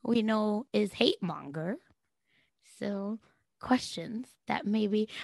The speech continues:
but this, this Josh Glenn is a person of color, so maybe it's not necessarily hate monger, but with, uh, what is it? Inten-, int-, <laughs> intelligentsia coming up, question mark,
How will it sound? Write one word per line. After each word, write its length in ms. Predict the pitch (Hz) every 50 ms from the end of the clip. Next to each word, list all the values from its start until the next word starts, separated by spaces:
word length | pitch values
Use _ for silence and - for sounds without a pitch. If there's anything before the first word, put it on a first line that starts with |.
| -
but 80 | - 320
this, 160 | 330 415 415 -
this 260 | 277 277 403 403 -
Josh 460 | - - - 294 262 285 311 302 - -
Glenn 340 | - 262 254 254 247 240
is 300 | 254 - 220 240 226 208
a 160 | 226 - 226 220
person 420 | 214 180 202 214 202 - - 202
of 140 | 202 196 -
color, 400 | - - 277 285 311 320 320 330
so 160 | 302 - 294
maybe 260 | 254 254 233 240 247
it's 140 | 233 - -
not 260 | 220 214 208 208 -
necessarily 720 | - 202 202 - - 165 - - 190 196 233 294 330 330 339
hate 320 | 320 - 339 359 440 -
monger, 380 | 339 339 339 349 320 349 349 339 - - - - - - - -
but 260 | - 277 269 - 294
with, 280 | 302 359 370 381 370 285 - - - -
uh, 500 | - 262 254 247 240 233 233 226 214 -
what 200 | - 240 262 269 254
is 100 | 247 202
it? 120 | 220 170 170
Inten-, 420 | 240 240 208 - - 214 214 220 - _ _
int-, 300 | - 254 262 262 254 - - - - - - - -
<laughs> 320 | - - _ _ - - -
intelligentsia 1120 | 254 254 247 240 - - 196 - - 208 185 - - 208 214 - - 165 151 151 - 226 - - - - - - - _
coming 380 | - 269 294 285 294 311 302 311
up, 280 | 311 320 330 - - - _ _
question 460 | - - 415 392 - - - 156 - - -
mark, 160 | 247 233 247